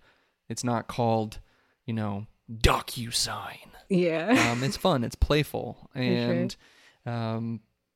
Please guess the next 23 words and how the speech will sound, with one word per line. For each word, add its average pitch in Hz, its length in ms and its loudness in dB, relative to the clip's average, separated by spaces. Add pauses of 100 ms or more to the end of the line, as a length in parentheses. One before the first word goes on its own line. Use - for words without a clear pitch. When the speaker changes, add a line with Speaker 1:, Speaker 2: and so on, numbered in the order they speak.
(440)
Speaker 1:
one 127 200 2
of 123 120 2
the 139 60 0
core 135 200 4
values 123 320 4
of 113 80 -4
the 117 80 -2
company 123 440 0
is 120 520 -2 (240)
have 117 160 -6
fun. 131 340 0 (640)
It's 113 300 -8
literally 123 480 4
in 123 280 -2
the 120 60 -2
code 117 500 0 (100)
of 117 140 -4
our 113 80 2
company 113 460 -2
to 110 120 -8
have 107 200 -6
fun. 98 400 -8
So 104 380 -4